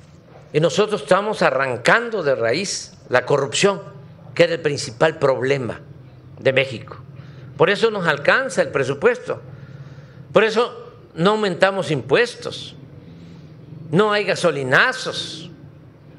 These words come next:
no se endeuda el país, porque se acabó el bandidaje oficial. El problema de México no era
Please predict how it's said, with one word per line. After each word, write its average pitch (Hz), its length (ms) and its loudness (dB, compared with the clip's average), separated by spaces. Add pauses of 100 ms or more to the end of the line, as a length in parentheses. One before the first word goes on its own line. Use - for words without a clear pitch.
(300)
no 214 160 4
se 196 160 -2
endeuda 175 380 2
el 170 100 -4
país, 165 640 0 (1500)
porque 233 720 0
se - 140 2
acabó 165 720 2 (180)
el 151 120 2
bandidaje 143 720 0
oficial. 117 720 0 (1000)
El 123 80 -4
problema 175 320 2
de 190 100 0
México 214 440 0
no 196 260 2
era 220 460 0